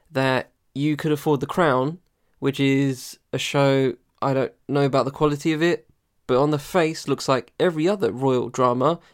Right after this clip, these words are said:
that has happened in the past, I don't know, fifty years, and you get something as original and bold as The Get Down,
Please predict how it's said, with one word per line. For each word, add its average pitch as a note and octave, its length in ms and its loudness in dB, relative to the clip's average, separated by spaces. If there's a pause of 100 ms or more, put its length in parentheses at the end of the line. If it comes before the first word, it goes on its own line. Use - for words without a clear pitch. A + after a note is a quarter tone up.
that A#2 200 -6
has A#2+ 180 -6
happened B2+ 300 -2
in B2 100 -2
the B2+ 60 -4
past, B2 440 -2 (180)
I A#2 80 -4
don't A#2 120 -4
know, A2+ 140 -2 (160)
fifty - 480 -2
years, A#2 460 -2 (320)
and C3+ 260 -2
you E3 140 0
get E3+ 180 0
something D3+ 380 0
as C#3 160 -2
original D3+ 560 0
and B2 300 -4
bold D3 360 2
as B2 160 -4
The C#3 60 -4
Get E3 240 -2
Down, G2 280 -4